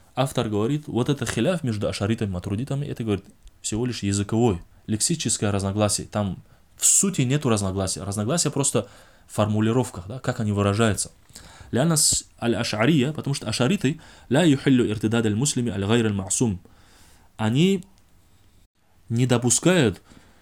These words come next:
то есть нету такого, чтобы они не допускают, что мусульманин ста-, с-, может стать неверующим, да, гайр аль-маасум, имеется в виду пророк, да, какой-то, или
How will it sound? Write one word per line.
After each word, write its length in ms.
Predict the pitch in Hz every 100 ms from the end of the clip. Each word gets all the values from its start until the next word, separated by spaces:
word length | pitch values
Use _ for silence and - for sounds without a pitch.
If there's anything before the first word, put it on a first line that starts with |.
| _ -
то 60 |
есть 140 | 107 -
нету 240 | 143 175
такого, 260 | 139 135 113
чтобы 200 | 104 104
они 140 | 107
не 60 | 107
допускают, 600 | 98 107 - 127 117 -
что 200 | - 92
мусульманин 560 | 98 - 107 120 110
ста-, 280 | 98 - 110
с-, 160 | - 202
может 280 | 113 104
стать 360 | - - 113 - - _ - - _ -
неверующим, 540 | 104 113 123 110 131
да, 40 | 110
гайр 220 | 110 113
аль-маасум, 400 | 107 104 - 143
имеется 300 | 110 110 110
в 20 |
виду 300 | 110 127 92 - _ _ - - -
пророк, 380 | 101 95 113 98
да, 140 | 90
какой-то, 320 | 78 87 92 85
или 300 | 90 87